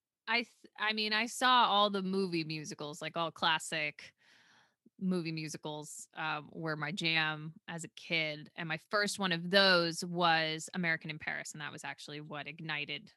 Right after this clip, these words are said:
my love for musical theater. Um, and, and I mean the movie with Gene Kelly, not the stage play, obviously. Um, and then I guess the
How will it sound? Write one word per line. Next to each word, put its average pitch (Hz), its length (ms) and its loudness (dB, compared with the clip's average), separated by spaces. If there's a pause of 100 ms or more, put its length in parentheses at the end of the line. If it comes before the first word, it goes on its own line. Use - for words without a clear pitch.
my 151 240 -6
love 147 300 -8
for - 160 -14
musical 147 380 -14
theater. 160 540 -6 (540)
Um, 180 440 0 (800)
and, 175 240 -10 (300)
and 170 140 0
I 165 80 4
mean 160 360 -4
the 165 100 -6
movie 151 240 -4
with 151 100 -12
Gene 147 200 -8
Kelly, 143 280 -8
not 143 260 -10
the 147 80 -14
stage - 320 -14 (260)
play, - 220 -12 (100)
obviously. - 380 -12 (220)
Um, 214 500 4 (120)
and 233 280 -2
then 240 520 -2 (380)
I 208 80 -2
guess 240 180 -4
the 226 100 -8